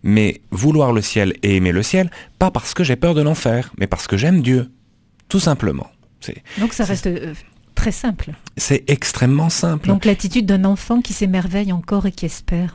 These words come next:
Speaker 1: Il faut aimer.
Speaker 2: Hein, il faut aimer. C'est ça le secret.
Speaker 1: Oui,
Speaker 2: Le grand
Speaker 1: oui,
Speaker 2: secret.
Speaker 1: <laughs> le grand
Speaker 2: Le
Speaker 1: secret,
Speaker 2: grand
Speaker 1: si on
Speaker 2: secret.
Speaker 1: veut. Euh, et, et, et c'est là que, que l'on est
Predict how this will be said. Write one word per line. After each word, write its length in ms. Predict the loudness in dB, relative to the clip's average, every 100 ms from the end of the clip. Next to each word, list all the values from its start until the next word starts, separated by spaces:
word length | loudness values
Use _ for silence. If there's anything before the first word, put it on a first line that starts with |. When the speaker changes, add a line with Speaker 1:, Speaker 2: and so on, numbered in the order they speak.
| -6
Speaker 1:
Il 40 |
faut 140 | 0
aimer. 300 | 0 0 -8 -6
Speaker 2:
Hein, 140 | -6 -4
il 80 | -6
faut 140 | -4 -2
aimer. 280 | -4 -8 -12 -20 _ _ -20 _ _
C'est 120 | -8 -6
ça 180 | -4 -2
le 80 |
secret. 460 | -2 -4 -6 -8 -8 -8 -12 -14 -20 -18 -18 -16 -16 -16 -8
Speaker 1:
Oui, 220 | -2 2
Speaker 2:
Le 80 | 2
grand 180 | 2 2
Speaker 1:
oui, 60 | 2
Speaker 2:
secret. 360 | 0 0 2
Speaker 1:
<laughs> 0 |
le 100 | 2
grand 120 | 2
Speaker 2:
Le 60 | -2
Speaker 1:
secret, 340 | -2 -2 0
Speaker 2:
grand 80 | 0
Speaker 1:
si 200 | 0 -2
on 120 | -2
Speaker 2:
secret. 140 | -2 0
Speaker 1:
veut. 140 | -2 -4 -10 -14 -14 -16 -4
Euh, 240 | 0 0 0
et, 180 | 0 0
et, 480 | 2 0 0 0 -2
et 60 |
c'est 220 | -2 -2 0
là 220 | 0 -2
que, 380 | -2 0 0 0
que 180 | -2
l'on 280 | -2 2 2
est 160 | 2